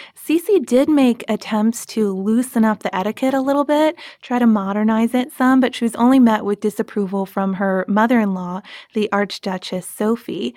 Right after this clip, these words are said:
who also started to censure her daughter-in-law about her constant horseback riding. She would take lots of horseback riding lessons. And the fact that she'd go out riding without chaperones, which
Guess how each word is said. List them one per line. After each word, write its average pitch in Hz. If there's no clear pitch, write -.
who 220
also 254
started 269
to 254
censure 233
her 233
daughter-in-law 202
about 185
her 190
constant 190
horseback 240
riding. 214
She 214
would 202
take 202
lots 202
of 180
horseback 190
riding 185
lessons. 214
And 240
the 208
fact 277
that 269
she'd 196
go 233
out 226
riding 208
without 190
chaperones, 208
which 208